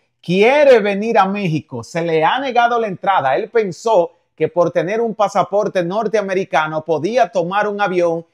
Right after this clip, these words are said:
y llegar a México cuando quisiera, como hizo Donald Trump en el mandato del presidente Peña Nieto.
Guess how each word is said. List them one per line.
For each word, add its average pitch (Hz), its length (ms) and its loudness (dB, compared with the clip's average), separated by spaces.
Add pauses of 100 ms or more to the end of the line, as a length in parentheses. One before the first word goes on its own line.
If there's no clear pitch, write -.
(120)
y 127 100 -8
llegar 147 320 0
a 196 80 4
México 202 560 -6
cuando 202 360 -4
quisiera, 170 580 -2 (240)
como 170 360 -2
hizo 226 300 -2
Donald 208 380 -2
Trump 175 380 2
en 214 240 0
el 202 140 -2
mandato 190 680 -2
del 180 200 -2
presidente 175 800 -4
Peña 175 440 -4
Nieto. 180 580 -4